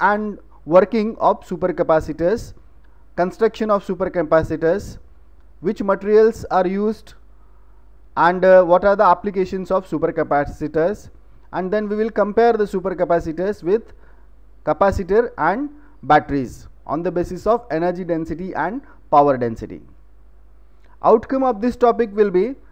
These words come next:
after learning this module, a student will be able to discuss the properties of superconductors and supercapacitors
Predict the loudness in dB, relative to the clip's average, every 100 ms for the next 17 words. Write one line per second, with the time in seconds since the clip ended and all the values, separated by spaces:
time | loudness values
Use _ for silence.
0 | -6 -4 0 4 4 4 2 -2 -4 -6
1 | -4 -2 2 2 2 -2 -4 -6 -6 -6
2 | -6 -4 0 0 0 -4 -4 -6 -8 -8
3 | -6 -4 0 0 -2 -6 -6 -4 -4 -6
4 | -4 -4 -2 -2 -4 -4 -6 -6 -8 -8
5 | -8 -6 -6 -4 -2 -2 -4 -4 -4 -4